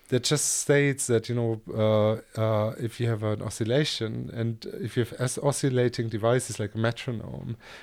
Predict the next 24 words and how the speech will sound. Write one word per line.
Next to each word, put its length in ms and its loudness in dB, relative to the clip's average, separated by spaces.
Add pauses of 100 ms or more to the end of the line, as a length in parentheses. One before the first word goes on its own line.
(160)
and 140 -2
they 280 4
have 280 2
a 380 4
physical 500 -2
coupling, 720 -4 (340)
they 80 2
actually 220 0
tend 340 -2
to 300 -4
go 320 2
into 320 -4
phase 580 -8
with 300 -4
one 160 0
another. 500 -4 (360)
Um, 440 2 (460)
and, 340 2
uh, 260 6
s-, 180 -4
uh, 520 2
dynamical 520 2
systems, 720 -4
uh, 320 -2